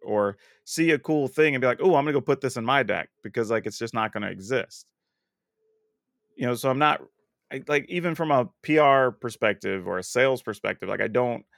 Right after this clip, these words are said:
understand the benefit. Like, I get from a programmer side, like, wanting to do cool things with Magic that you can't do in paper. So the experience is kinda neat,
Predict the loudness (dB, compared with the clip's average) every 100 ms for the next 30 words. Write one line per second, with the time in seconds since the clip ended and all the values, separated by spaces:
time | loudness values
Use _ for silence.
0 | _ _ _ _ _ -2 -2 -4 0 0
1 | 0 -4 -4 -4 -6 -2 0 2 2 2
2 | 0 -4 _ _ _ _ _ -2 2 2
3 | 4 4 6 4 2 0 2 0 2 -2
4 | -2 -2 -2 -2 -2 -2 0 0 0 -2
5 | -2 -2 2 2 0 -6 -6 -8 -8 -2
6 | -2 0 -4 -4 0 0 0 -8 -16 _
7 | _ _ _ _ _ _ _ _ _ _
8 | _ _ -4 0 2 0 -2 -2 -4 -4
9 | -2 0 -2 -4 -8